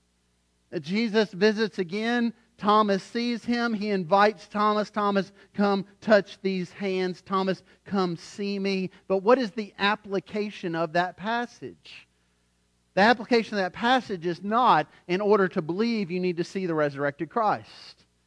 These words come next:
No, Jesus gives us the application in John twenty, verse twenty-nine. He says, "Blessed are those who have not seen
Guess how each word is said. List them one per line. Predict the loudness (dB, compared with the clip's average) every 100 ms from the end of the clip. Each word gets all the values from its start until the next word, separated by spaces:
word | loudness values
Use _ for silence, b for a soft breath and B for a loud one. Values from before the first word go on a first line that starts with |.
| _ _ _ 0
No, | 2
Jesus | 2 2 0 0 -4
gives | 2 2 2
us | -4
the | 0
application | 0 0 -2 -2 -4 -4 -4
in | -2
John | 0 0 -2
twenty, | -4 -4 -2
verse | 0 -2
twenty-nine. | -4 -4 -2 -2 0 -2 -4 b
He | -4 -2
says, | 0 2 2 0 b b
"Blessed | -2 4 4 4 0 0
are | 2 2
those | 4 6 10 10 8 -4 b -2
who | 0
have | 2 0
not | 0 0 0 -6
seen | -20 -10 -8 -6 -4 -4 -4